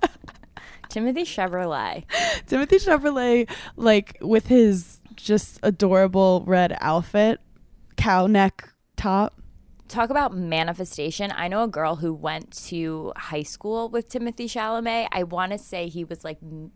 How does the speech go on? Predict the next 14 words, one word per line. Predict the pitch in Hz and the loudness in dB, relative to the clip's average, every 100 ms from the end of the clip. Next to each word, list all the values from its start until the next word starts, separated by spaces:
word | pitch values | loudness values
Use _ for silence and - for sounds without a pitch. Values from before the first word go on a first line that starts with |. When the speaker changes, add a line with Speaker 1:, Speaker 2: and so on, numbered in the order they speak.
| _ - | _ -14
Speaker 1:
two | - 208 | -10 -6
years | 196 185 170 170 | -4 -2 -2 -4
older | - 143 151 | -8 -8 -8
than | 170 170 | -8 -8
her, | 185 180 | -6 -8
not | 175 151 - | -8 -8 -8
in | |
the | 156 | -12
same | - 156 151 | -10 -10 -10
grade. | 147 139 143 156 170 - - - | -8 -8 -8 -8 -10 -16 -18 -6
They | 185 | -4
went | 190 208 | -2 -4
to | - 208 | -4 -4
that, | 185 170 151 | 0 0 0